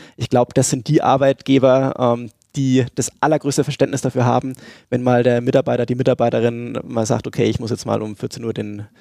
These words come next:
Stift fallen lassen, weil ich hab abends noch einen Einsatz oder, äh, ein wichtiges Spiel", egal ob als aktiver Sportler, aktive Sportlerin oder als Schiedsrichterin, Schiedsrichter.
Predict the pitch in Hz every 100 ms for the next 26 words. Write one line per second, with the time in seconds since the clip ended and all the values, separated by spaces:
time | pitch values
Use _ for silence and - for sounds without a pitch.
0 | _ _ _ - 139 - 131 120 123 127
1 | 107 107 131 - - 117 104 107 117 135
2 | 113 110 113 110 113 - 110 107 104 107
3 | 110 107 104 107 107 - 117 - - 113
4 | 110 107 104 101 107 104 - - 120 117
5 | - 113 107 - 110 110 110 107 - -
6 | - - 110 113 107 104 107 107 104 98
7 | - - - - 147 139 127 117 143 135
8 | 120 127